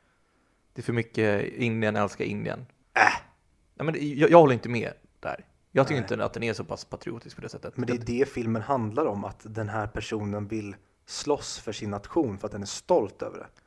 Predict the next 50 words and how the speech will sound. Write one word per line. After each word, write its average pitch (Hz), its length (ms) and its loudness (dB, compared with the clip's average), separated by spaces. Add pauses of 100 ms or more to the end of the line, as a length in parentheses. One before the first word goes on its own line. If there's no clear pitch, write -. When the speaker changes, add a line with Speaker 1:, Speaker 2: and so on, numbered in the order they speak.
(160)
Speaker 1:
Ja, 170 140 4
men, 151 460 0 (160)
ja, 165 240 4
exakt. 151 280 -2
Den 139 80 0
vill 143 100 -4
snarare 127 240 0
visa 127 280 -2
upp 123 100 -2
att, 117 100 -2
"Kolla, 127 180 0
vi 117 140 -2
kan 120 160 -2
också." - 300 -4 (120)
Speaker 2:
Ja, 127 80 -8
men 123 120 -2
precis. 113 460 -4 (640)
Speaker 1:
Och - 340 -10
det 131 220 4
tycker - 160 -10
inte 113 180 -2
jag 110 40 2
är - 20 -4
samma 107 180 0
sak 120 240 4
som 104 100 -4
att 98 80 -2
vara 98 100 -2
patriotisk. - 680 -2
Speaker 2:
Det 123 120 -2
hade 127 160 2
ju 120 40 4
varit 127 180 2
en 127 80 -2
jävla 131 220 2
skillnad 113 360 -2
om 104 200 -4
det 101 60 -2
hade 101 160 -4
varit 101 300 -6
en, 104 280 -6 (280)
den 113 160 -8
här 107 140 -2
storyn 104 300 -4
hade 104 120 -8
gjorts 104 240 -6
i 113 40 -8
U 113 80 -4
S - 180 -4
A. 123 240 2